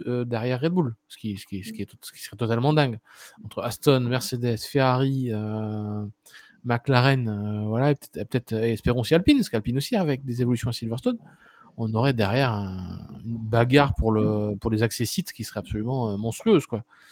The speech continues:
Voilà, c'est, c'est vraiment le, la beauté de cette F un imprévisible. Donc, euh, ouais, moi, je suis pou-, tout à fait, euh,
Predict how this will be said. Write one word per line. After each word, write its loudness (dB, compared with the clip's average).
Voilà, -4
c'est, -8
c'est -6
vraiment 2
le, 6
la 4
beauté 6
de 2
cette -4
F -4
un 0
imprévisible. 0
Donc, -10
euh, -2
ouais, 4
moi, 4
je 2
suis -2
pou-, -6
tout 0
à 2
fait, -2
euh, -4